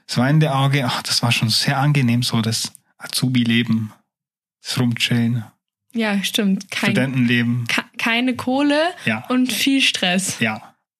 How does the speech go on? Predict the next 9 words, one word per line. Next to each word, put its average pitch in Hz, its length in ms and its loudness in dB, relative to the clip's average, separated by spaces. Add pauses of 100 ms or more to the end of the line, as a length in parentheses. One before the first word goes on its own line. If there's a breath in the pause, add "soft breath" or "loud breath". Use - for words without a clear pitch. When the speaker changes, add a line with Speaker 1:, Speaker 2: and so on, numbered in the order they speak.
(680)
Speaker 1:
Aber 151 600 2 (440)
trotzdem 156 380 0
irgendwie 117 240 2
schön. 117 380 0 (180)
Speaker 2:
Ja, 277 220 -2
das 269 200 -4
glaub 190 240 -2
ich 202 160 -2
dir. 240 260 -4